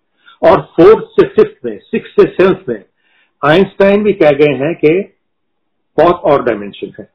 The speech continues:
तो आप सोच लीजिए कि गुरुजी पुरुष नहीं है, पुरुष ये है जो कि थ्री डायमेंशंस और टाइम में फंसा हुआ हो, जैसे वो कीटाणु दो डायमेंशन और दो इंच में फंसा हुआ था।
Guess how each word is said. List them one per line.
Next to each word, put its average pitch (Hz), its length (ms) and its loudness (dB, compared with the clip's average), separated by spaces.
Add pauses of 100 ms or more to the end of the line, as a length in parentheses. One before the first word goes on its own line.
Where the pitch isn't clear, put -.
(1000)
तो - 60 -2
आप 180 320 -2
सोच - 340 0
लीजिए 190 260 0
कि 165 240 -2
गुरुजी 156 420 2
पुरुष 208 420 2
नहीं 165 240 2
है, 98 80 -18 (1080)
पुरुष 196 360 4
ये 196 180 8
है 131 500 -6 (180)
जो 156 160 0
कि - 120 -6
थ्री 202 340 -4
डायमेंशंस 143 840 -2 (340)
और 143 280 -2
टाइम 165 260 0
में 160 420 -4 (540)
फंसा 139 140 -2
हुआ 120 200 0
हो, 87 260 -18 (800)
जैसे 151 400 2
वो 160 140 0 (120)
कीटाणु 151 460 0
दो 165 280 2
डायमेंशन 151 480 0
और 147 300 -2 (180)
दो 139 160 4
इंच 135 200 0
में 143 80 -2
फंसा - 280 -10
हुआ 95 280 -14
था। - 40 -20